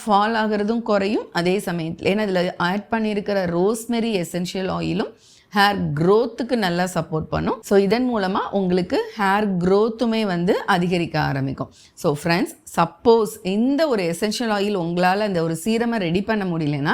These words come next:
ஸ்க்ரீன்ல தெரியிற WhatsApp நம்பருக்கு டெக்ஸ்ட் பண்ணுங்க. நாங்க இந்த சீரம் மட்டும் அனுப்பி வைப்போம். நீங்க வந்து அதை செக்கில் ஆட்டின தேங்காய் எண்ணெயில மிக்ஸ் பண்ணிக்கணும். So, என்ன ஃப்ரெண்ட்ஸ்,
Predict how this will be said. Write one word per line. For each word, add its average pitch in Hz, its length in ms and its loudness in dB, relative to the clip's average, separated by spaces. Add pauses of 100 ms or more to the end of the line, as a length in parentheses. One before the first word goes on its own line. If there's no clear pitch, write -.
(520)
ஸ்க்ரீன்ல 294 320 4
தெரியிற 175 440 2
WhatsApp 226 220 -4
நம்பருக்கு 180 520 -2
டெக்ஸ்ட் 160 260 -2
பண்ணுங்க. 156 380 -2
நாங்க 214 300 0
இந்த 180 240 -2
சீரம் 277 380 2
மட்டும் 240 320 -2
அனுப்பி 190 280 -4
வைப்போம். 180 400 -2 (300)
நீங்க 285 380 2
வந்து 254 220 0
அதை 208 360 2 (280)
செக்கில் 220 280 2
ஆட்டின 214 320 0
தேங்காய் 185 360 -2
எண்ணெயில 151 240 -2 (100)
மிக்ஸ் 208 280 -4
பண்ணிக்கணும். 139 420 -2 (300)
So, 170 200 2
என்ன 165 300 2
ஃப்ரெண்ட்ஸ், 214 360 0